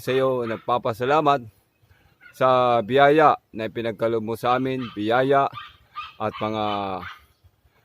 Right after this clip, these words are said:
mga pagpapala, at binabalik po namin sa iyo ang papuri, karangalan sa iyong kapangyarihan.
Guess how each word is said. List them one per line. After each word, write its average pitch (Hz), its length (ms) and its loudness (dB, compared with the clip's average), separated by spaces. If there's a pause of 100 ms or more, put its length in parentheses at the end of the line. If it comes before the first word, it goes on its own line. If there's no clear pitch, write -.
(280)
mga 117 240 0
pagpapala, 127 880 2 (680)
at 110 160 -6
binabalik 117 640 -2
po 117 80 -6
namin 113 320 -4
sa - 80 -4
iyo 120 260 0
ang 101 460 -8 (400)
papuri, 123 640 -2 (120)
karangalan 107 840 -4
sa 101 160 -6
iyong 98 160 -8
kapangyarihan. 92 800 -8